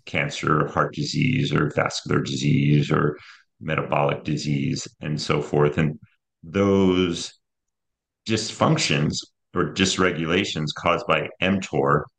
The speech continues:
and being on, you know, he believes, and I, I believe as well, since it's, it's, it's a large part of it,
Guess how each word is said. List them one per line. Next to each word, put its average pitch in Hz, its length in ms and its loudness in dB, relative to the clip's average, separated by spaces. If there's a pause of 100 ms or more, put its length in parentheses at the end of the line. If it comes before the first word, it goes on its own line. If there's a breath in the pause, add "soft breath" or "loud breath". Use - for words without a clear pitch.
(180)
and 78 160 -6
being 80 180 0
on, 80 640 2 (400)
you 82 120 -8
know, 76 160 -8 (220)
he - 220 0
believes, 87 480 2
and 85 120 4
I, 78 240 0
I 76 160 -2
believe 80 280 0
as 73 200 0
well, 76 440 2
since - 280 -4
it's, - 500 -10
it's, - 280 -12 (100)
it's - 160 -2
a - 40 2
large 73 340 2
part 123 240 2
of 78 80 0
it, 80 140 2